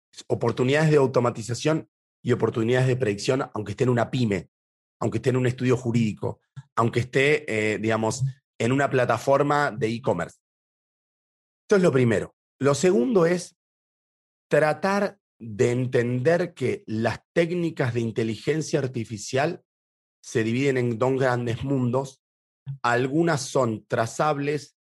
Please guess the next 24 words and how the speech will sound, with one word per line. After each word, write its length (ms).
en 200
mucha 420
mayor 320
medida, 640
o 340
llamémoslo 540
trazables, 640
y 160
en 120
otras 300
son 340
semitrazables 1200
o 100
no 160
trazables. 640
Es 120
lo 120
que 80
se 60
llama 280
enfoque 460
de 100
caja 280
negra. 360